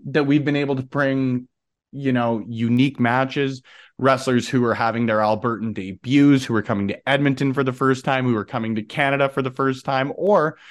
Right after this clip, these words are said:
you know, you look at Giselle, you look at Rachel, and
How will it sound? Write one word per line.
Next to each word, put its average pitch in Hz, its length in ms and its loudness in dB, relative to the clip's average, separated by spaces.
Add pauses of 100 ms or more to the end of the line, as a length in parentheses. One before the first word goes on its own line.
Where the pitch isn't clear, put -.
(320)
you 147 120 0
know, 143 140 2
you 151 140 2
look 139 160 0
at 127 140 -4
Giselle, 120 380 0
you 151 140 -2
look 123 180 -6
at 82 100 -10
Rachel, 123 560 0
and 123 460 0